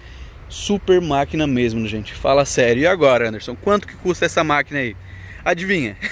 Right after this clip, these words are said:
<laughs> Vamos começar, como eu falei, abaixo de vinte mil dólares. Então,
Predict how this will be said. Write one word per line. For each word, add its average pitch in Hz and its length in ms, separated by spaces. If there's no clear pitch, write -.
<laughs> 302 1040
Vamos 175 220
começar, 196 400
como 185 140
eu 196 40
falei, 160 280
abaixo 139 360
de 156 80
vinte 170 220
mil 196 140
dólares. 123 460
Então, 156 260